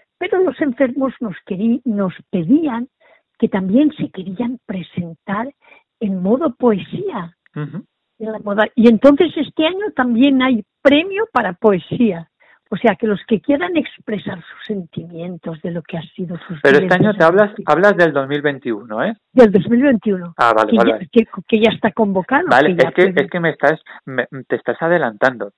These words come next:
Speaker 2: te estás adelantando,
Speaker 1: <laughs>
Speaker 2: Pepa. Luego, luego hablaremos un poquito del, del año, de este año, porque
Speaker 1: Muy bien.
Speaker 2: porque a mí me, me, me tengo muchas ganas de, de, de terminar así, cerramos, cerramos ciclos.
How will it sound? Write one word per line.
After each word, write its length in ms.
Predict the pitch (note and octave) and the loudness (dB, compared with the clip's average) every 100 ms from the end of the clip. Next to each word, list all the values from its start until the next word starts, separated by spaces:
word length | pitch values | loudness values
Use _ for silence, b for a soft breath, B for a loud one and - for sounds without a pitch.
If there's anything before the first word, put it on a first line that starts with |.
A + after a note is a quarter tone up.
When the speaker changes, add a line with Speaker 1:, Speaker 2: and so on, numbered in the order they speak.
| _ | _
Speaker 2:
te 80 | A2+ | -12
estás 280 | - A#2 - | -8 -8 -6
adelantando, 640 | D3+ C3 G#2+ - - A#2+ | -4 -4 -2 0 0 0
Speaker 1:
<laughs> 40 | C4+ | 0
Speaker 2:
Pepa. 280 | D3+ A2+ E3+ | 0 2 2
Luego, 320 | B2+ D3 F3+ E3+ | 4 6 4 4
luego 220 | D3 E3+ | 4 4
hablaremos 440 | G3 D#3+ D#3+ F3+ F3+ | 4 2 0 -4 -4
un 80 | D#3+ | -2
poquito 360 | D#3+ D#3 F#3+ | -2 0 2
del, 220 | F3+ D#3 - | 2 0 0
del 160 | D3 C3 | 2 2
año, 180 | D3+ E3 | 0 -2
de 160 | D3 C3+ | 0 0
este 260 | - D#3 | 0 -2
año, 280 | D3 D3 F#3 B B - | -2 -2 -10 B B -4
porque 320 | - C#3 - C4 | 0 2 4 6
Speaker 1:
Muy 160 | C#4+ | 6
bien. 320 | A#3 G3+ F3+ B - - | 4 2 -2 B -20 -2
Speaker 2:
porque 220 | B2+ B2 | 0 0
a 20 | |
mí 100 | B2+ | -2
me, 200 | D3+ E3+ E3 | -2 -2 -4
me, 220 | D3 C#3+ | -6 -6
me 260 | C3+ B2+ A#2+ | -4 -4 -2
tengo 180 | C3 D3+ | -6 -6
muchas 360 | D#3 D#3 D#3+ D3 | -8 -6 -6 -4
ganas 260 | D3 D#3+ | -4 -4
de, 220 | D3 C3+ C3+ | -2 -4 -6
de, 380 | B2+ B2 A#2+ | -4 -2 -4
de 160 | B2 A#2 | -4 -4
terminar 420 | - A#2 A#2 B2+ C#3+ | -4 -8 -6 -6 -4
así, 200 | C#3 C#3 - D3 - | -6 -10 -14 -12 -8
cerramos, 420 | B2+ B2 C3+ C3 - | -6 -4 -4 -6 -10
cerramos 400 | C3+ B2 B2 C#3 - | -6 -6 -6 -8 -10
ciclos. 360 | C#3 C3 A2+ | -14 -14 -18